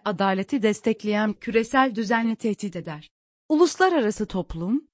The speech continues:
A B D yetkilileri Trump ve Rubio'ya adaleti engellemekten nicece suçlamaları açarak ve mahkemeyi ve yetkililerini korumak için A B D'nin engelleme tüzüğünü etkinleştirerek kararlı bir şekilde hareket etmelidir.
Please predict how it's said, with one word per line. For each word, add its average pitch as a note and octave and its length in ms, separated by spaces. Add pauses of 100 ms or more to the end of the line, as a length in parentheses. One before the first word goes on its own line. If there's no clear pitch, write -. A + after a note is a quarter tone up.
(120)
A A#3 200
B A3+ 120
D A#3 60
yetkilileri G#3 680
Trump A3+ 380
ve B3 220
Rubio'ya C4+ 500
adaleti G3 540
engellemekten G#3 960
nicece A3+ 340
suçlamaları G3 760
açarak B3 560
ve C4+ 120
mahkemeyi C#4 580
ve C4 80
yetkililerini G3 800
korumak G3+ 520
için C4 340
A F#3 120
B F#3+ 60
D'nin G#3 280
engelleme A3+ 560
tüzüğünü F#3+ 440
etkinleştirerek G3+ 1120
kararlı C#4 440
bir C4 100
şekilde A3 460
hareket G3 520
etmelidir. F3 640